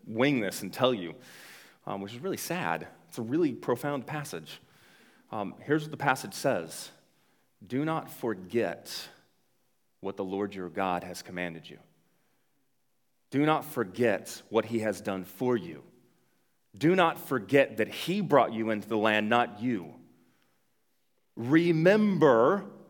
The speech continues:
what the Lord your God has done for you. Right? It is a passage of identity that uses the same terminology.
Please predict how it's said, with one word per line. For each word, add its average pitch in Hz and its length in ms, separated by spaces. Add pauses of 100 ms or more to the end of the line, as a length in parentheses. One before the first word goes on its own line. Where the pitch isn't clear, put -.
(440)
what 110 200
the 120 60
Lord 117 300
your 113 120
God 107 240
has 101 240
done 107 320
for 107 280
you. 90 300 (1200)
Right? 101 220
It 147 160
is 180 160
a 165 100
passage 160 720
of 143 160
identity 131 920 (480)
that 139 120
uses 151 520
the 147 80
same 170 640
terminology. 139 720